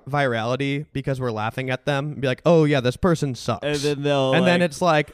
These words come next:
Speaker 1: we let them
Speaker 2: flip
Speaker 1: spin
Speaker 2: it.
Speaker 1: it into true fame.
Speaker 2: Yeah.
Speaker 1: And then it's like, "Oh, we, we, we like this person now?" Like,
Speaker 2: Right.
Speaker 1: yeah, wait, wait, we like
Speaker 2: Black
Speaker 1: this girl who
Speaker 2: Core,
Speaker 1: says the
Speaker 2: Black
Speaker 1: N-word?
Speaker 2: Horse,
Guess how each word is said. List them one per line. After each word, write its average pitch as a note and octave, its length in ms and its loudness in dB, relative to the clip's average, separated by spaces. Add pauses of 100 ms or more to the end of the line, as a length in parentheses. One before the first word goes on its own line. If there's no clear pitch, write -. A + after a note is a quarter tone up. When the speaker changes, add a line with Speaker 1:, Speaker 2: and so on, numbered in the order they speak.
Speaker 1:
we E3 140 2
let D3 260 2
them D#3 200 0
Speaker 2:
flip E3+ 220 -2
Speaker 1:
spin E3 180 4
Speaker 2:
it. D#3 120 4
Speaker 1:
it - 0 -
into C#3 480 2
true C#3+ 340 0
fame. A2 460 -4 (180)
Speaker 2:
Yeah. A#2+ 380 -4 (120)
Speaker 1:
And C3+ 160 -2
then C3+ 80 0
it's B2 220 -4
like, A2+ 420 -4 (580)
"Oh, C3 200 0
we, C3+ 240 2
we, G#2 260 -14
we C3+ 240 0
like B2 240 0
this D#3+ 200 0
person E3+ 380 -2
now?" F3 420 -4
Like, A2+ 340 -6
Speaker 2:
Right. G2+ 340 -6 (540)
Speaker 1:
yeah, C#3 180 -2
wait, B2 220 -2 (180)
wait, C3+ 200 0
we C#3 200 -2
like C3+ 240 0
Speaker 2:
Black C#3+ 140 2
Speaker 1:
this D3+ 80 -10
girl D3 220 4
who C#3+ 260 4
Speaker 2:
Core, C#3+ 60 0
Speaker 1:
says C#3 260 -2
the C3+ 60 -4
Speaker 2:
Black C3+ 120 -2
Speaker 1:
N-word? B2+ 240 0
Speaker 2:
Horse, C#3+ 480 -4